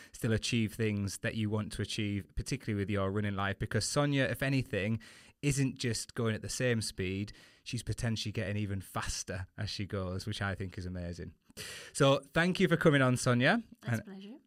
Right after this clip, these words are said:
Speaker 1: and yes, we will talk all things marathon, but before we get on to all things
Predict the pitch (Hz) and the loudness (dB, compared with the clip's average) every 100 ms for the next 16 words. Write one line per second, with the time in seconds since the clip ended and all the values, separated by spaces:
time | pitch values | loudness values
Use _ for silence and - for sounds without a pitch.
0 | - 113 113 113 131 120 131 139 160 151 | -4 2 4 4 4 4 6 8 6 6
1 | 131 120 120 113 110 107 104 104 117 127 | 4 4 2 2 2 4 4 4 0 0
2 | - - 165 170 170 147 - 135 131 120 | -4 0 6 6 6 4 2 2 2 2
3 | 117 107 113 107 104 | 2 0 -2 -2 -4